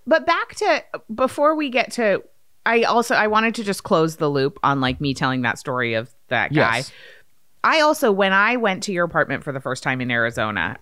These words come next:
Speaker 1: <laughs> your towels were folded in the bathroom like a hotel. And in your kitchen, you had your peanut butter all taken out of the jar and pre-mixed, 'cause he got the organic stuff.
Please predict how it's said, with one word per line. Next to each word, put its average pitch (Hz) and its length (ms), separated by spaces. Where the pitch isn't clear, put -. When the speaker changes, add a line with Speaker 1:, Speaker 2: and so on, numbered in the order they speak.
Speaker 1:
<laughs> - 160
your 160 640
towels 165 640
were 214 140
folded 151 460
in 151 200
the 151 60
bathroom 135 600
like 127 340
a 135 60
hotel. 151 580
And 156 180
in 156 200
your 147 180
kitchen, 151 720
you 170 320
had 165 280
your 143 120
peanut 226 320
butter 139 300
all 127 180
taken 147 320
out 135 160
of 139 100
the 143 80
jar 139 380
and 131 160
pre-mixed, 131 600
'cause 135 160
he 139 80
got 123 200
the 123 100
organic 117 420
stuff. - 280